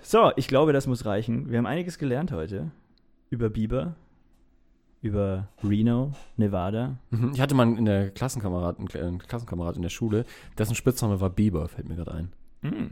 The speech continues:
Speaker 2: <laughs> Also Shoutout. Falls
Speaker 1: Kann,
Speaker 2: der die
Speaker 1: lag das
Speaker 2: Folge
Speaker 1: an seinen Zähnen, oder?
Speaker 2: Nee, ähm, gute Frage. Ich weiß auch nicht mehr ganz warum, aber der war sehr, ähm,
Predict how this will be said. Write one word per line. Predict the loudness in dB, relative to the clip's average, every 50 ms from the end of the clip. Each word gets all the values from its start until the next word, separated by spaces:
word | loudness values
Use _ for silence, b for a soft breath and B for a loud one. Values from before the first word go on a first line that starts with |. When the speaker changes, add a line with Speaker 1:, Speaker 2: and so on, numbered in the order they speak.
| -8 -8
Speaker 2:
<laughs> | -8 -8 -8 -10 -12 -14 -10 -6
Also | -4 -4 -4
Shoutout. | -4 -2 -2 -2 0 0 0 -2 -4 -6 -8 -12 -12 B B B B B B B
Falls | -12 -8 -6 -4
Speaker 1:
Kann, | -2
Speaker 2:
der |
die | -2 0
Speaker 1:
lag | 0
das | 0 0 0 0
Speaker 2:
Folge | 2
Speaker 1:
an | 2 0
seinen | 0 0 -2 -4
Zähnen, | -4 -6 -6 -6 -4 -4 -4 -4 -6 -6 -8
oder? | -8 -6 -6 -4 0 4
Speaker 2:
Nee, | 6 8 10 10 10 8 6 4 -2 -8 -16 -10 -2
ähm, | 2 2 4 4 2 0 -2 -4
gute | -6 -4 -4 -4
Frage. | -4 -4 -4 -6 -4 -4
Ich | -2 -2
weiß | -2 0
auch | 2 2
nicht | 2 4
mehr | 2 2
ganz | 2 2 2 2 0
warum, | 0 0 2 4 6
aber | 6 6
der | 6
war | 6 6 6
sehr, | 6 6 6 6 6 6 4 4 2 2
ähm, | 2 2 2 2 2 2 0 0 -2